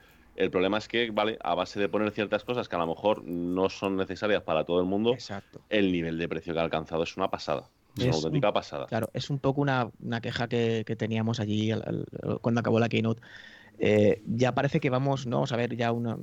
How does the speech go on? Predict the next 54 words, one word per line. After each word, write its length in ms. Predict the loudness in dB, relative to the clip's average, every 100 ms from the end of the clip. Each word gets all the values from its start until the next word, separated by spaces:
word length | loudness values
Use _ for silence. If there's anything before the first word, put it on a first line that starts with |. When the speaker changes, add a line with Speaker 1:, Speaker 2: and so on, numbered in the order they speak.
| -8 -6
Speaker 2:
ya 180 | -4 -4 -10 -18 -16 -4
es 160 | -2
como 240 | 0 2 2
si 140 | 4
yo 140 | 2 2
viese 260 | 2 2
ya 140 | 2 2
casi 240 | 0 0
un, 520 | 0 0 -2 -6 -8 -10
una 200 | -6 -4
presentación 500 | -2 -2 0 0 2
de 80 | 4
B 100 | 4
M 140 | 4
Ws 300 | 4 4 0
o 60 | -2
Ferrari. 280 | -2 -2 -2
Ya 80 |
son 160 | -2 -2
cosas 240 | 0 -2
que 140 | -2 -8
Speaker 1:
Sí. 60 |
Speaker 2:
sé 100 | -8
que 120 | -2 2
no 160 | 4
voy 140 | 6 4
a 80 |
poder 240 | 4 2 0
optar 480 | 0 -8 -8 -4 2
a 60 |
ellas. 240 | 2 2 -4 -18 -20 -20 0
Y 160 | 4
ya 80 | 6
entramos 320 | 4 4 2
en 40 | 4
una 80 | 2
dinámica 360 | 2 2 0
de 100 | -2
cada 200 | -2 -2
año 160 | 0 2
ya 140 | 2
subirle 280 | 0 0 0
doscientos 440 | 0 -2 -2 -2 0
precios 380 | -4 -2 -6
porque 340 | -4 -10 -10 -10
sí 200 | -2 0
a 140 | 2
las 180 | 0 -2
cosas 360 | -2 -2 -4 -6
o 40 |
trescientos 560 | -8 -8 -6 -4 -2 0
a 60 |
las 140 | 0 0
cosas, 240 | 0